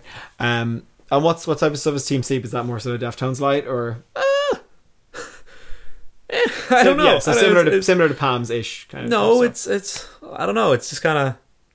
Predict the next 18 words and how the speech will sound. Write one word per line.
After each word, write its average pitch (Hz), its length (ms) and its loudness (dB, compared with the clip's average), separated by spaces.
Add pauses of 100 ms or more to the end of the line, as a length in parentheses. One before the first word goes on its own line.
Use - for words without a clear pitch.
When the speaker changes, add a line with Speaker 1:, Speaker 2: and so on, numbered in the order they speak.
(140)
Speaker 2:
nice. 131 640 -6 (400)
Kinda, - 200 -8
I 139 120 -2
don't 165 100 0
know. 156 160 2 (200)
<laughs> - 60 -
It's - 160 2
weird. 165 240 6
Speaker 1:
Is 107 60 4
it 156 80 0
metal? 202 360 4 (800)
Speaker 2:
No. 156 260 -10 (320)
Speaker 1:
Okay. 185 220 2
Speaker 2:
Ish. - 240 -2
<laughs> - 60 -14
It's, - 380 -6 (200)
it's 147 140 -2
bits. 160 360 -2